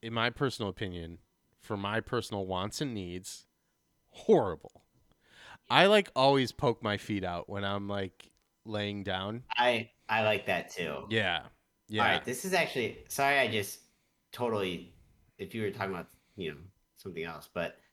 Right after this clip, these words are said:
Speaker 1: <laughs>
Speaker 2: I'm happy to get into, like, sleeping preferences.
Speaker 1: Yeah,
Speaker 2: I feel like that's a
Speaker 1: absolutely.
Speaker 2: good topic.
Speaker 1: Yeah, and we got some, some new people here 'cause this is definitely something we've discussed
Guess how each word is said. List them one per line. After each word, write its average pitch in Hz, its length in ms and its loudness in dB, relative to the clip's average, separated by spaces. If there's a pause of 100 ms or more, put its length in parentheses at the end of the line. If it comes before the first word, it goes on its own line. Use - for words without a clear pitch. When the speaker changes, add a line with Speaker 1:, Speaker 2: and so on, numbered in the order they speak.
(160)
Speaker 1:
<laughs> - 360 -4
Speaker 2:
I'm 101 140 2
happy 98 360 -2
to 87 80 0
get 78 160 -2
into, 80 340 0
like, 76 240 0
sleeping 87 600 0
preferences. 117 880 0
Speaker 1:
Yeah, 104 340 -2 (400)
Speaker 2:
I 104 140 -6
feel 92 200 0
like 85 140 -2
that's 80 200 -2
a 85 40 -8
Speaker 1:
absolutely. - 0 -
Speaker 2:
good - 240 -6
topic. 60 500 -4 (500)
Speaker 1:
Yeah, 98 340 0 (140)
and 113 440 -6
we 110 120 -8
got 104 260 0
some, 104 360 -4
some 107 260 -10
new 104 140 -2
people 98 360 -8
here 95 340 -6 (140)
'cause 113 180 -6
this 104 220 -6
is 92 100 -8
definitely 101 380 -4
something 92 360 -8
we've 87 160 -10
discussed - 560 -10